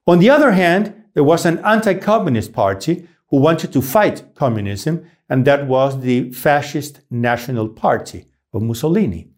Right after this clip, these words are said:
Now, which one would you choose? You anti-communist Catholic, would you choose to be a Catholic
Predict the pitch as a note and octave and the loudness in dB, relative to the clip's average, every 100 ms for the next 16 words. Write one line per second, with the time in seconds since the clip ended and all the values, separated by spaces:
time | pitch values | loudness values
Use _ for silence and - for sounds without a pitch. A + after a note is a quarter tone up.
0 | _ _ _ _ _ _ E3 E3 G#3+ G3 | _ _ _ _ _ _ 0 2 2 6
1 | D4+ D4+ F3+ E3 A3 B3+ A#3 - E3+ E3 | 4 2 0 2 4 4 2 2 4 4
2 | C#3+ D#3+ - - B3 C4+ G#2 E2 - - | 4 0 -2 0 4 4 2 -4 -10 -14
3 | _ _ _ _ _ _ _ _ _ _ | _ _ _ _ _ _ _ _ _ _
4 | _ D3+ G#3 D4 D4+ - - - F#3 G3 | _ 6 6 6 4 0 -6 0 2 2
5 | F#3+ D#3 D3+ E3+ F3+ F3 D#3+ D3 - - | 2 -2 -2 -2 -2 0 -2 -2 -6 -14
6 | _ _ - E3+ G#2 F#2 F2 - - _ | _ _ 0 0 2 -10 -14 -18 -20 _
7 | _ _ _ _ _ _ D3 D#3+ F#3+ F#3+ | _ _ _ _ _ _ 4 4 2 2
8 | A#3 A#3+ A#3+ F3 F#3 F3 E3+ G3+ F#3+ - | 2 2 0 2 4 2 2 0 0 0
9 | A2 F#2 - | -2 -2 -8